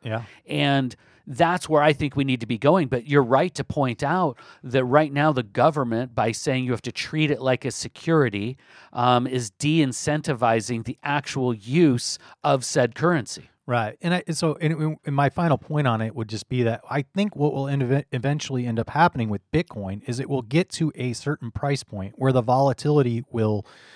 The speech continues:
Speaker 1: um, will, will slow down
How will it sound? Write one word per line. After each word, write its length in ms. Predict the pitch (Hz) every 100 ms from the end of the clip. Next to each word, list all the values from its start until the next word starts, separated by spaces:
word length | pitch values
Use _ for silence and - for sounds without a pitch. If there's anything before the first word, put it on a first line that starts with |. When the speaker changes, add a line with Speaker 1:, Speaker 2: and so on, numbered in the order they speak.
| - _ -
Speaker 1:
um, 460 | 110 110 107 104 - _ - _ _ _ _
will, 280 | - 127 147
will 160 | 131 117
slow 340 | - - 143
down 320 | 123 120 92